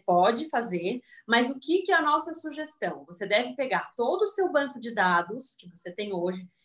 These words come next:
e-mails que você já faça esse e-mail, e comece agora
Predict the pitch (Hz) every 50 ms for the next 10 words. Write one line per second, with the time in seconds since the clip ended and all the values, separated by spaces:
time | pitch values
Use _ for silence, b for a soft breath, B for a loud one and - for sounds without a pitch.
0 | b b - 226 220 214 202 214 240 254 262 226 214 220 - 180 180 180 180 190
1 | 175 185 196 190 - - 196 196 208 240 240 - 196 185 - - 175 175 160 147
2 | 151 151 175 - 202 b b b b b b - 233 233 302 277 262 277 311 320
3 | - - - - - _ - 277 330 403 403 320 247 247 240 233 220 208 202 208
4 | 214 226 254 277 359